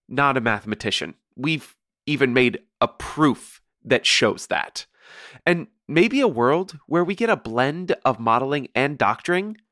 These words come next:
could be better. Of course, the sense that I need to qualify all of this so strongly is probably pretty good evidence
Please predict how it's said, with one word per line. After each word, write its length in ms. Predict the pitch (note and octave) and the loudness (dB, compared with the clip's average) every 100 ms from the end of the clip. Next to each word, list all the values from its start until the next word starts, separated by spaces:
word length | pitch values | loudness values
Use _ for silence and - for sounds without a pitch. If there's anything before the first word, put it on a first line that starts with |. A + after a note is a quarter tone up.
| _ _ | _ _
could 280 | - A3+ G#3 | -4 -4 0
be 240 | G#3+ E3+ - - | -2 -2 -8 2
better. 420 | F3+ A3 - - _ _ _ _ _ - - - - | 2 2 -2 -12 _ _ _ _ _ -20 -20 -16 0
Of 160 | F3+ | 0
course, 420 | - G#3+ C#4+ - - _ | 2 2 2 -2 -12 _
the 80 | F#3 | -4
sense 460 | - - D#4 G#4+ - | -2 -2 -2 -4 -2
that 220 | A3 - _ _ - | -2 -2 _ _ -6
I 220 | D#3 G#3+ | 0 0
need 240 | A3+ G#3+ | 0 -4
to 80 | - | -6
qualify 720 | - - C#3 F3 E3+ D#3+ D#3+ - | -6 0 2 2 2 2 2 2
all 240 | B2 D3 | 2 2
of 140 | C#3 | 0
this 400 | A2 A#2+ C3 - - _ _ _ _ _ _ | 0 0 0 -10 -12 _ _ _ _ _ _
so 480 | - - - F3 G#3+ | -10 -6 2 4 4
strongly 840 | - - - A2+ B2 D#3+ G#3 A3+ - _ _ _ _ _ _ | 2 -4 0 2 2 2 -2 -2 -12 _ _ _ _ _ _
is 280 | B3 A#3+ - | 0 0 -6
probably 880 | - - G#3 C4 F#4+ - - A#3+ A3 | -12 -6 -2 -2 -4 -6 -6 -4 -6
pretty 540 | G#3 - - - - A3+ | -8 -16 -14 -12 -8 -2
good 220 | A3 G#3 | 2 4
evidence 720 | D#3+ D3+ A2 G2 - - - | 4 4 0 -2 -8 -14 -14